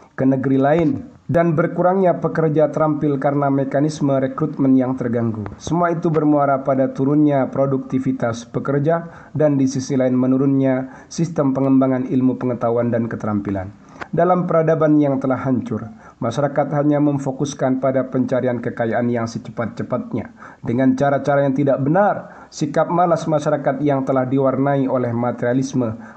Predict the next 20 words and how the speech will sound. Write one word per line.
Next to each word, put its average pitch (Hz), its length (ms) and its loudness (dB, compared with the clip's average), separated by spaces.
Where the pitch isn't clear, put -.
pada 135 240 2
akhirnya 131 400 2
mendorong 127 480 0
orang-orang 123 560 -2
mencari 120 400 0
harta 117 400 -4
tanpa 110 400 -2
berusaha. 104 480 -4
Secara 175 460 2
gamblang, 151 480 2
Ibnu 139 240 0
Khaldun 135 400 2
menyatakan, 113 640 0
mata 175 380 2
pencarian 170 480 2
mereka 151 420 2
yang 143 160 2
mapan 135 380 0
telah 113 240 -2
hilang. 104 340 -4